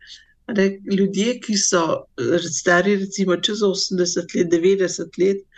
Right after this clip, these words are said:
pa so bili mogoče pred štiridesetimi leti operirani zaradi raka, pa so zdaj popolnoma zdravi, tako rekoč, pa jih potem po osemdesetem letu ne naročajo več na kontrolo,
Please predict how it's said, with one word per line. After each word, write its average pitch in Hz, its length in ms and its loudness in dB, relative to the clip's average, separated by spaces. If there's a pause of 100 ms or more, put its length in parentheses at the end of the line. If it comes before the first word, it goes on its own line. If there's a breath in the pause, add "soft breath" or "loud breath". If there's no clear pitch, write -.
(240 soft breath)
pa - 140 0
so 180 220 0
bili 175 220 -2
mogoče 175 440 0
pred 196 220 -6
štiridesetimi 185 960 0
leti 175 320 2
operirani 175 640 2 (460 loud breath)
zaradi 170 480 2
raka, 196 360 0
pa 190 140 -6
so 170 160 -6
zdaj 175 200 4
popolnoma 175 720 0
zdravi, 180 640 2
tako 214 200 -2
rekoč, 208 420 0 (520 loud breath)
pa - 140 -2
jih 202 160 2
potem 247 400 0
po 240 140 0 (140)
osemdesetem 208 720 0
letu 175 340 2
ne 190 160 0
naročajo 170 640 0
več 165 280 -4
na 165 120 -4
kontrolo, - 640 0